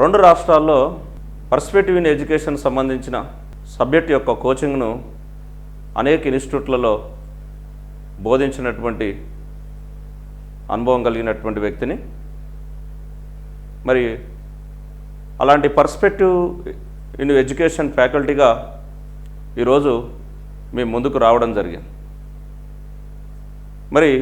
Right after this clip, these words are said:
తెలంగాణలో టెట్ రాసి డిఎస్సి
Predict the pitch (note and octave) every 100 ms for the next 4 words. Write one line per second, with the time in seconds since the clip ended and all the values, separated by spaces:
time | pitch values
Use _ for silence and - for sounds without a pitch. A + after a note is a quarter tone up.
0 | C3+ - - - - - - - - -
1 | - - - - - - D3 F3 G3 G3
2 | F#3 F3+ F3 F#3 - D3+ C#3 E3 D3+ D3+
3 | D#3 - - - - - - - - -
4 | - - - - - - - - - -
5 | - - - - - - - C#3+ F3+ F#3